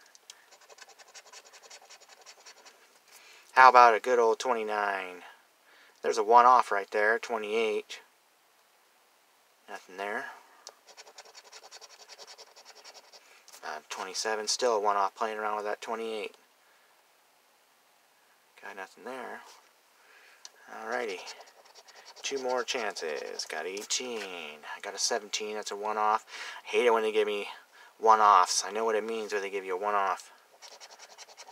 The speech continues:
Yeah, there's a six. It's a one off. Of course, that's what they give us. Well, when you get the second ticket in the pack, <laughs> I guess you just get a chance. It's either the first one in the pack that's a loser or the second one.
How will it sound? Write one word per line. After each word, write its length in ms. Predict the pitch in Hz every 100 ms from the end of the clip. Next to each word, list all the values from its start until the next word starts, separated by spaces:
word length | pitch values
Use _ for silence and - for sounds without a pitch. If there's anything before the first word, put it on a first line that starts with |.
| - - - - - - - - - - - -
Yeah, 380 | 147 160 135 101 - - - - - -
there's 260 | 90 92
a 40 | 98
six. 400 | - 101 85 -
It's 160 | 85
a 20 | 90
one 180 | 92
off. 360 | 92 85 82 - _ - - - - _
Of 80 | -
course, 320 | 131 - -
that's 160 | 90
what 80 | 92
they 140 | 95 98
give 200 | 117 110
us. 380 | 98 - - - _ _ _ - - - _ -
Well, 280 | 156 208 - - - - - - - _
when 120 | 127
you 80 | 135
get 160 | 135 -
the 80 | 147
second 380 | 208 214 170
ticket 240 | 208 214 196
in 100 | 190
the 80 | 165
pack, 400 | 220 208 - -
<laughs> 40 |
I 440 | 151 185 156 143 120
guess 280 | 156 190 190
you 120 | 185
just 160 | 180 -
get 100 | 202
a 80 |
chance. 380 | 151 214 180 123
It's 260 | 131 131 123
either 180 | 143 127
the 60 |
first 320 | 107 208 208
one 160 | 214 208
in 80 | 196
the 60 |
pack 260 | 196 202 190
that's 140 | -
a 60 | 190
loser 400 | 175 208 220 220
or 80 | 196
the 80 | 156
second 440 | - 175 170 160
one. 280 | 143 123